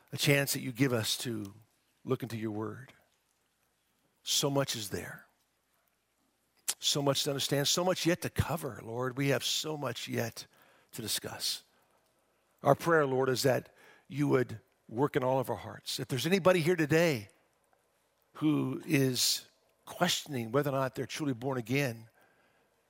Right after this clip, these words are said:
wondering, may they come, talk to us, that we might explain to them the truth of your word.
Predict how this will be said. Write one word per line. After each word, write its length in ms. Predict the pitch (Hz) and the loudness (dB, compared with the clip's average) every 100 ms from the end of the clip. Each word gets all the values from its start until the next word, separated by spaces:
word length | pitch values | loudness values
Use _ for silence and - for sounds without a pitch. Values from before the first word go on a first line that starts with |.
| _ - | _ 0
wondering, 600 | 120 170 160 131 110 123 _ _ _ _ _ _ _ _ _ _ | 2 2 2 -2 -4 -14 _ _ _ _ _ _ _ _ _ _
may 100 | 120 | 2
they 120 | 131 | 4
come, 520 | 127 - 156 131 104 98 _ _ _ _ _ _ _ _ _ _ | 4 0 -2 -4 -8 -16 _ _ _ _ _ _ _ _ _ _
talk 240 | - 139 135 | -4 -4 -4
to 160 | 135 110 | -4 -4
us, 400 | 104 - - - _ _ _ | -4 -4 -6 -10 _ _ _
that 80 | 123 | -8
we 100 | 135 | -2
might 240 | 131 139 - _ _ _ _ _ - | 0 0 -4 _ _ _ _ _ -8
explain 520 | - - - 151 147 | -2 -2 0 0 0
to 80 | 127 | 0
them 100 | 107 | -4
the 80 | 104 | -6
truth 360 | - - 113 | -8 -8 -8
of 120 | 104 98 | -10 -10
your 100 | 98 | -12
word. 400 | 98 127 135 | -14 -16 -20